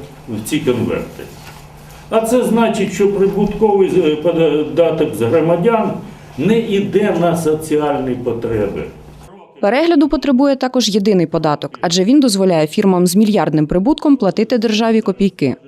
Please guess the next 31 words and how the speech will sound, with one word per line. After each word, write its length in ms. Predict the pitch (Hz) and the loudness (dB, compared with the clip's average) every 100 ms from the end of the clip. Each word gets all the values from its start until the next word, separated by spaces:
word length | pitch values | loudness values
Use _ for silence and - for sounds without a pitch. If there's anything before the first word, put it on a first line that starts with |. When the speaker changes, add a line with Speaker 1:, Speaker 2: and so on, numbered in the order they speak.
| - | -6
Speaker 2:
Тож 140 | 185 | -4
податківці 580 | - 214 247 - 339 254 | -2 -2 -2 0 0 2
чекають 400 | - 190 220 233 | -2 0 0 0
на 80 | 196 | 0
зміни 260 | 175 196 196 | 2 2 2
в 20 | |
законодавстві. 840 | 185 196 208 196 151 - - 143 | 0 -2 0 0 -2 -4 -6 -4
У 80 | - | -2
Верховній 440 | 175 175 190 185 | -2 0 2 2
Раді 200 | 220 254 | 2 2
вже 220 | 190 196 185 | 2 2 0
зареєстровано 680 | 170 165 170 262 285 240 | 2 0 0 0 2 2
сім 220 | 220 220 | 2 2
законопроєктів, 800 | 220 214 226 220 240 175 147 147 135 | 2 2 0 0 0 0 0 -4 -4
що 160 | - | -2
допоможуть 520 | 160 160 175 233 262 | -2 0 0 2 2
зробити 360 | 240 247 262 254 | 2 2 2 0
збирання 380 | 214 233 233 226 | -2 0 2 2
податків 460 | 220 220 226 208 | 0 -2 -2 -4
прозорим 500 | 180 160 160 196 220 - | -2 -2 0 0 0 0
і 120 | 220 | -2
ефективним. 640 | 196 143 - 143 139 127 123 - - - - | 0 -2 -4 -2 0 0 -2 -10 -20 -10 -2
Speaker 1:
Якщо 420 | 202 202 226 202 | -2 0 0 2
не 120 | 190 | 2
буде 380 | 160 180 160 151 | 2 2 2 -2
цієї, 720 | - 170 170 165 151 143 113 - - - - - | -2 -2 0 2 2 0 -4 -10 -16 -20 -16 -4
е, 280 | 107 120 113 113 | 0 2 0 0
не 160 | 135 156 | -2 -2
буде 360 | 170 185 156 - | 0 2 0 0
ці-, 220 | 165 151 | 0 0
е, 360 | 135 120 107 | 0 0 -2